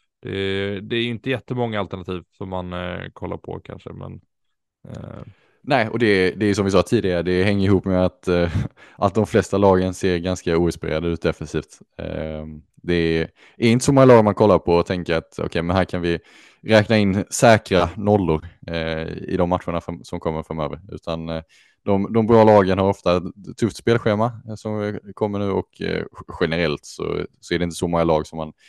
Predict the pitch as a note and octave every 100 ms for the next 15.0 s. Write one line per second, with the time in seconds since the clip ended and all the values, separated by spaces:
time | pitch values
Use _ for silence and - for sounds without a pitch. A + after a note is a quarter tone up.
0 | _ - G#2+ F#2 F#2 G2 F2 - E2+ E2+
1 | E2 E2+ E2 E2 D#2 D2+ D#2 - - D#2+
2 | D#2+ D#2+ D2 C#2+ D#2 D2 _ _ _ _
3 | _ _ _ _ _ A2 G2 G#2+ G2+ F2+
4 | G#2 F#2+ G#2 G#2+ G2 G2 - A2 - G2
5 | - F#2+ F#2+ G2 F2 G2 F2 E2 E2+ F2
6 | F2+ F2 E2+ G2 F2 E2+ F2 F2 F2 E2+
7 | E2+ E2+ E2+ E2+ F2+ F2 _ _ _ -
8 | - - G1+ - - G#2+ G#2 G2 G#2 G2+
9 | G2 - - F2+ _ _ _ _ _ _
10 | _ _ - - - - - G#2+ G2+ -
11 | E2 D#2 F2+ F2 G#2 D#3 B2 A#2 - -
12 | G#2+ A2 G2 A#2 A2+ A2+ G#2 G#2+ G2 -
13 | - A2+ G#2 F#2 A2+ - A2 G#2 F2+ F2
14 | - G2 F#2+ G#2 - A2 A2 F2+ G2+ F2+